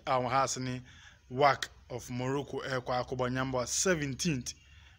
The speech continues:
ɛwɔ Accra Sports Stadium ɛne twenty-second nso ɛwɔ yɛ Morocco no. Na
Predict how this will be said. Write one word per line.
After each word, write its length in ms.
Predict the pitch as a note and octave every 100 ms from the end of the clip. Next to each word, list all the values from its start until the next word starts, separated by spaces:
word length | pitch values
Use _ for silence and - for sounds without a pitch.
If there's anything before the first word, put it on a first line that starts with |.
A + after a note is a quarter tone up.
| -
ɛwɔ 240 | C#3+ C3+
Accra 240 | A#2 C#3+ C#3+
Sports 320 | - D3 B2+
Stadium 320 | D3 B2 A#2
ɛne 400 | C#3 C#3 C#3+ C#3+ - - - -
twenty-second 960 | - C3+ B2 - A#2 - E3+ E3 A#2+ G2+ - - - - C3+
nso 420 | C3 - C3 C3
ɛwɔ 320 | C#3 B2 A#2 B2
yɛ 120 | A#2+
Morocco 500 | A2+ A2+ B2+ - G#2
no. 140 | G2 G2 - - - - - -
Na 300 | B2+ A#2+ A#2+